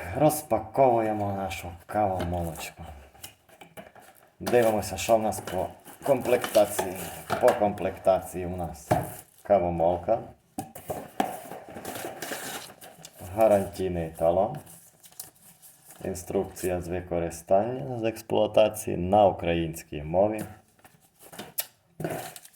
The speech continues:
і чек. Чек — то є ваша гарантія.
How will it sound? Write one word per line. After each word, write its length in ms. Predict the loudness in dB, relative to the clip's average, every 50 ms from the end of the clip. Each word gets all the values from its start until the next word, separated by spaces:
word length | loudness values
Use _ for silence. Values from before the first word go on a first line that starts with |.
| -18 -14 -10 -6 -4
і 180 | -2 -2 -2 -4 -6 -8 -10 -10 -10 -12 -14 -16 -20 -20 -20 -20 -18 -18 -10
чек. 200 | -4 -2 -2 -2 -2 -8 -16 -20 _ _ _ -10 -10 -10 -14 -18 -20 -18 -18 -20 -20 -20 -20 _ -20 -20 _ _ _ -14 -12 -12 -10 -10 -12 -14 -14 -14 0
Чек — 300 | 2 2 2 2 -2 -10 -18 _
то 160 | -4 -2 0 2
є 80 | 2
ваша 300 | 2 2 0 0 -2 -2
гарантія. 560 | -2 -2 -2 -2 -2 -2 -6 -8 -12 -12 -12